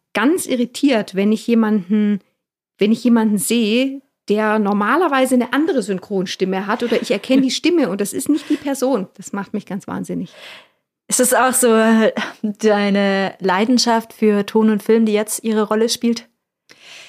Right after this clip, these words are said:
Speaker 1: Ähm, für Ton und Film, das war's eigentlich gar nicht immer. Ich komm aus dem, ich komm aus der Medienindustrie. Ich hab, äh, vierzehn Jahre in einem Zeitschriftenverlag gearbeitet. Also was mich immer fasziniert hat, war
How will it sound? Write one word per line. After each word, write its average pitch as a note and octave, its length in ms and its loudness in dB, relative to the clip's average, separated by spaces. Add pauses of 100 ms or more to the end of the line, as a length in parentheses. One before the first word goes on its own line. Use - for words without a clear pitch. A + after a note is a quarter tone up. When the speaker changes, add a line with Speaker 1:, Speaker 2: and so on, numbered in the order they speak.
(260)
Speaker 1:
Ähm, B3+ 340 4
für B3 160 -8
Ton D#4 240 0
und D4 120 -2
Film, D#4+ 260 0
das D#4 180 -6
war's A#3 220 -4
eigentlich A#3+ 400 -2
gar G3+ 160 0
nicht A3+ 180 0
immer. A#3+ 280 2
Ich - 140 -4
komm A#3+ 260 -2
aus - 240 -6
dem, G3+ 320 -4 (100)
ich - 160 -12
komm B3 160 0
aus C4+ 80 -4
der G3 120 -2
Medienindustrie. C4 1080 -2
Ich - 200 -10
hab, - 220 -8
äh, - 160 -6
vierzehn A#3 400 -6
Jahre G3+ 320 -2
in G#3 100 -4
einem G#3 280 -6
Zeitschriftenverlag G3 1000 -4
gearbeitet. F3+ 640 -4
Also G#3 160 -4
was A3 160 -2
mich C4+ 180 0
immer D#4 180 -2
fasziniert A#3+ 720 -2
hat, C4 180 -4
war A3+ 300 -2